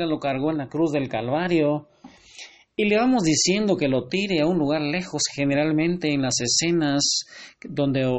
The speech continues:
donde hacemos oración, Él lo tira a un lugar lejos, puede ser a un barranco,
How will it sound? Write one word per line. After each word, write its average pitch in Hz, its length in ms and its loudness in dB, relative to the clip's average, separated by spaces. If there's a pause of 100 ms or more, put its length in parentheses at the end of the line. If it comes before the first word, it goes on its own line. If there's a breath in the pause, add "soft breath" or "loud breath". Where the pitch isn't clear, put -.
(140)
donde 139 320 -2
hacemos 165 420 0
oración, 135 540 0
Él 160 320 0 (260 loud breath)
lo 139 240 -4
tira 160 260 0
a 143 40 2
un 151 140 2
lugar 139 240 0
lejos, 143 480 -6 (120)
puede 147 220 -2
ser 147 200 -2
a 143 40 4
un 147 140 2
barranco, 151 840 0